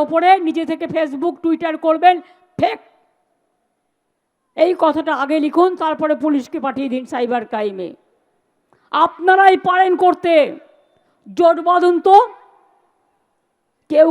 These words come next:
কিছু না করে, জগতের সব অপরাধ করে, কেউ কেউ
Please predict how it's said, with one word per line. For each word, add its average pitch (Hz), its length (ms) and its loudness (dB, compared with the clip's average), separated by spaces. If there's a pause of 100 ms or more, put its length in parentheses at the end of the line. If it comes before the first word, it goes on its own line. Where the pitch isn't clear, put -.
কিছু 381 180 2 (160)
না 285 100 -4 (140)
করে, 359 220 2 (800)
জগতের 302 420 0 (100)
সব 359 140 0 (140)
অপরাধ 349 340 0 (120)
করে, 320 220 6 (760)
কেউ 320 160 8 (140)
কেউ 349 120 0